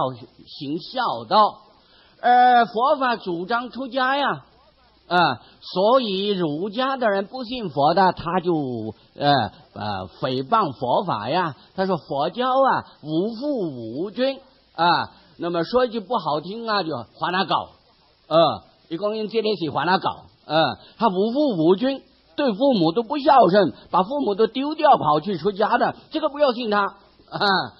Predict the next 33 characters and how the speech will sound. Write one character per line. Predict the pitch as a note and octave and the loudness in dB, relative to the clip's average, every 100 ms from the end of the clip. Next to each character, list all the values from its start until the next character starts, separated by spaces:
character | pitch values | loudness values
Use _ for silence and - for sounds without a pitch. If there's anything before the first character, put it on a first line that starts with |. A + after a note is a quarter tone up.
| - _ - | -20 _ -4
那 | A3 | -2
么 | G#3+ | -2
这 | A#3 | -4
个 | A3 | -2
儒 | G3 F#3 | -2 -4
家 | A3 B3+ C4 | -2 -2 -2
一 | D4 C#4+ | -4 -2
向 | D4+ B3+ | 0 0
就 | G#3 G#3 | -2 -4
这 | A3 | -2
样 | A#3+ A#3 | -2 -2
子 | F#3+ | -2
来 | F#3 E3+ | -4 -4
排 | - C#3+ B2+ D3+ G#3+ | -4 -4 -2 -2 -4
斥 | D3+ F#3 E3+ | -6 -8 -8
佛 | B2+ A2 D3+ | -10 -8 -6
教， | D3 F#3+ G3 - _ _ | 2 2 2 -2 _ _
看 | - A#3 | -6 -4
佛 | C#3+ C3 D#3 | -2 -4 0
教 | F#3+ | 0
为 | C#3 C#3 | 0 -4
异 | E3+ G#3+ | -6 -8
端。 | D3+ G#3 A#3 - _ _ _ _ - | 0 2 2 -2 _ _ _ _ -4
那 | C4 | 0
么 | C4+ A#3+ | 2 4
如 | G#3 A3+ D#4 F4+ | 4 6 6 4
果 | C4 B3+ A#3+ | 2 2 2
真 | - C#4+ D#4+ E4 D#4+ | 4 4 4 -4 2
的 | B3+ A3 G3+ F#3 E3+ E3 | 4 6 6 6 4 2
学 | - F#3+ A#3 C4+ | 2 2 4 4
佛 | G3 F3 G#3+ | 6 6 6
的 | B3+ A#3+ | 4 4
人 | F#3+ D#3 E3 F#3+ G3 F3+ D3+ | 6 6 6 4 4 2 -2